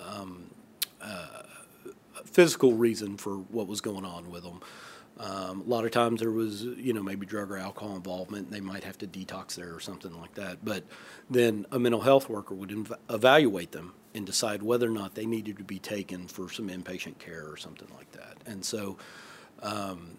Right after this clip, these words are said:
Grand Lakes actually has a system where they have distributed an iPad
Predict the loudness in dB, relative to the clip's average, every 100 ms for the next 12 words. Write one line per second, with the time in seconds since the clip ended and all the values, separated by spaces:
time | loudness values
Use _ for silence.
0 | 0 8 10 12 12 10 8 2 -2 -4
1 | -2 -2 -2 0 0 0 -4 -6 -6 -2
2 | 2 2 0 -6 -16 -16 -6 -2 0 -2
3 | -6 -12 -18 -14 -8 -6 6 6 8 4
4 | 0 -2 -6 -4 -2 -2 -2 -6 -6